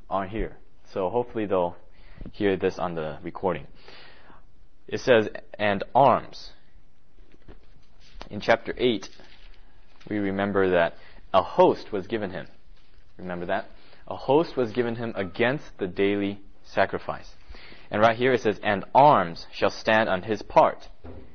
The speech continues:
and shall pollute the sanctuary of strength, and shall take away the daily sacrifice." It's very similar language. The language is in fact talking about the exact same thing. Let's just read it real quickly in Daniel eight.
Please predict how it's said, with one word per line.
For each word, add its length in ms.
and 120
shall 140
pollute 440
the 100
sanctuary 720
of 100
strength, 440
and 120
shall 120
take 240
away 160
the 80
daily 140
sacrifice." 560
It's 140
very 400
similar 400
language. 440
The 80
language 400
is 80
in 100
fact 260
talking 200
about 160
the 60
exact 380
same 220
thing. 280
Let's 180
just 140
read 180
it 120
real 180
quickly 400
in 80
Daniel 320
eight. 320